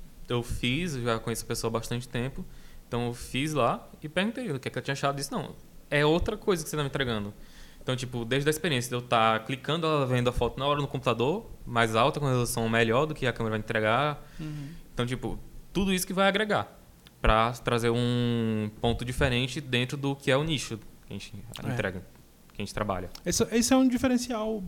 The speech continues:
Speaker 2: bacana que tu tem na tua entrega, né?
Speaker 1: Uhum.
Speaker 2: É, é uma, assim, é uma experiência que eu tive também que mudou completamente quando eu precisei tirar foto de produto, por exemplo.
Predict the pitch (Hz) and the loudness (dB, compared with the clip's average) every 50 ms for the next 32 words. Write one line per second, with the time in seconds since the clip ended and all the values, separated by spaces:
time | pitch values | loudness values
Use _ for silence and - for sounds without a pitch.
0 | 160 - 175 190 196 160 - 185 180 185 185 180 - - 170 180 175 - 180 180 | -8 0 0 0 2 2 0 0 2 0 0 -2 -2 -6 -6 -4 0 2 4 4
1 | 185 - - 208 226 226 - 202 185 165 147 139 131 131 147 - - - - 139 | 4 4 6 6 6 6 6 6 6 6 6 4 2 2 0 -2 -6 -10 -6 -6
2 | 135 135 135 143 175 - - 147 139 139 143 - - - - - 165 170 196 214 | -4 -4 -4 -6 -8 -6 -2 2 2 2 2 0 -2 -8 2 6 8 8 8 8
3 | 180 185 202 208 - 240 202 180 185 196 - - - 208 202 196 - 214 - 202 | 10 10 10 10 10 8 8 8 8 6 6 6 6 8 8 8 6 6 6 6
4 | 180 - 190 175 170 - 175 170 170 190 185 208 196 180 170 175 170 170 180 170 | 6 8 6 2 6 6 6 8 8 6 6 6 8 8 8 8 8 6 6 4
5 | 202 208 - 240 233 220 208 202 - - 214 - 220 208 208 - 220 202 196 - | 4 4 4 4 2 2 2 2 0 -4 -4 -2 0 0 0 0 0 -2 -2 -2
6 | - 190 190 180 - 185 170 - - - 190 185 175 170 165 - - 135 139 131 | 0 0 0 4 4 2 2 4 6 6 6 8 8 6 4 4 0 0 2 2
7 | 123 117 113 - - | 0 -2 -4 -4 -8